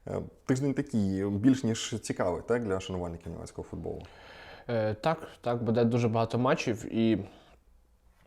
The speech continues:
Speaker 2: наступний тур буде дуже цікавий, тому що, е, ці такі кити Бундесліги, зокрема і Вердер, наш улюблений, будуть грати всі на виїзді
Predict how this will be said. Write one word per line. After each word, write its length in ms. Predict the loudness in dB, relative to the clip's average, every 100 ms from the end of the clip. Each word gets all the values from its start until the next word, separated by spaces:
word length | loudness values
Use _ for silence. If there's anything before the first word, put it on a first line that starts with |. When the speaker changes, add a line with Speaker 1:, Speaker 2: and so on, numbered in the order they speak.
| -20 -8
Speaker 2:
наступний 440 | -6 0 0 2 2
тур 200 | 2 2
буде 260 | 2 0
дуже 380 | -2 -4 -4 -6
цікавий, 420 | -6 -2 0 0
тому 300 | -2 -4 -4
що, 280 | -4 -2 -4 -4 -16 -16 -16 -10
е, 520 | -6 -4 -4 -2 -4 -6 -12 _ -20 _
ці 220 | -8 -6 -6 -12 -18
такі 260 | -8 -6
кити 400 | -4 -2 0 2
Бундесліги, 840 | 0 0 -2 -4 -2 -2 -2 -4 -4 -8 -20 -8
зокрема 360 | -6 -2 -2
і 60 | 2
Вердер, 400 | 6 6 4 -2
наш 240 | -4 -6 -4
улюблений, 460 | -4 -4 -4 -2
будуть 220 | 0 0
грати 260 | 0 0 -4
всі 140 | -4
на 100 | -2
виїзді 460 | 2 2 2 0 -6